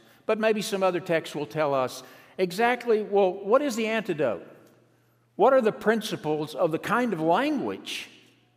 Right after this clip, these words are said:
that we should use with one another that brings about peace?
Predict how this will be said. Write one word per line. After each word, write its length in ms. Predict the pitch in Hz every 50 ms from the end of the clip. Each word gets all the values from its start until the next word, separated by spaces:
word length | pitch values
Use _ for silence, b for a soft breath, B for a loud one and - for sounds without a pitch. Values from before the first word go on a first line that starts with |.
| _ _ _ _ _ _ _
that 160 | _ - 156 170
we 120 | 180 190
should 220 | - - 190 175
use 460 | 151 175 220 254 233 190 156 143 135 -
with 140 | 151 147
one 180 | 160 180 180 175
another 340 | 180 185 190 190 165 156 147
that 160 | 147 143 143
brings 300 | 143 180 208 226 220 190
about 480 | 220 196 196 196 202 202 196 202 - -
peace? 640 | - 202 185 147 110 - - - - - - -